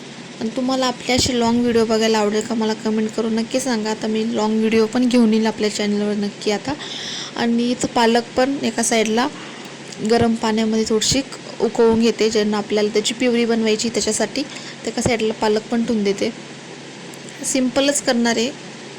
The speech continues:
आलूची भाजी, जास्त काही नाही. रसवाली करायची होती, मग मी बोलली की रसवाली नको, सुक्कीच करूया, त्याच्यामुळे सुक्कीच करणार आहे. आणि मी पालक पुरी करताना पालकचं प-, म्हणजे पीठ मळण आहे ना पालक पुरीचं, त्याच्यामध्ये दोन तीन हिरव्या मिरच्या घेतलेल्या आहे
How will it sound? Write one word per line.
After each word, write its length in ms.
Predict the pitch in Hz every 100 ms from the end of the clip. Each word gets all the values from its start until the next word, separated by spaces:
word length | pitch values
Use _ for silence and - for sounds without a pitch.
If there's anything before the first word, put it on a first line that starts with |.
| -
आलूची 360 | 214 214 220
भाजी, 280 | 220 202 220
जास्त 320 | 226 220 - 226
काही 180 | 220 214
नाही. 140 | 240 - - - - -
रसवाली 400 | 240 226 247 240
करायची 400 | 233 233 226 220
होती, 140 | 226 214
मग 120 | 214
मी 100 | 220
बोलली 200 | 220 214
की 100 | 220
रसवाली 400 | 214 202 214 208
नको, 280 | 208 202 247
सुक्कीच 440 | - 233 247 226
करूया, 340 | - 220 214 277 - - -
त्याच्यामुळे 300 | - 220 226
सुक्कीच 360 | 233 233 - 240
करणार 320 | - 233 208
आहे. 100 | 208 - - - -
आणि 280 | 226 233 240
मी 500 | 240 247 247 247 240 -
पालक 280 | 240 220 226 - -
पुरी 160 | 247 240
करताना 540 | 233 226 226 214 214
पालकचं 480 | 220 220 220 220 233
प-, 140 | 226
म्हणजे 400 | 214 214 202 208 202 -
पीठ 180 | 233 247
मळण 280 | 233 226 220
आहे 120 | 220
ना 100 | 208
पालक 280 | 208 196 196
पुरीचं, 460 | 226 202 196 - 277 - - - -
त्याच्यामध्ये 420 | 226 240 233 233
दोन 240 | 208 214 214
तीन 180 | 233
हिरव्या 280 | 226 233 233
मिरच्या 300 | 233 220 226
घेतलेल्या 440 | 226 220 202 196
आहे 80 | 196